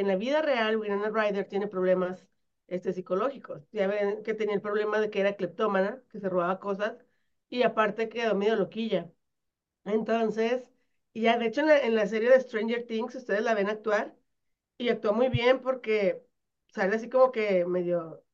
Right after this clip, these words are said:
despistada y traumadilla y nerviosa.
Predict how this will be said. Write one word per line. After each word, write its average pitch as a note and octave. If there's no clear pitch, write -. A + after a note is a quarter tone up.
despistada G3+
y G#3+
traumadilla F#3+
y G3
nerviosa. G#3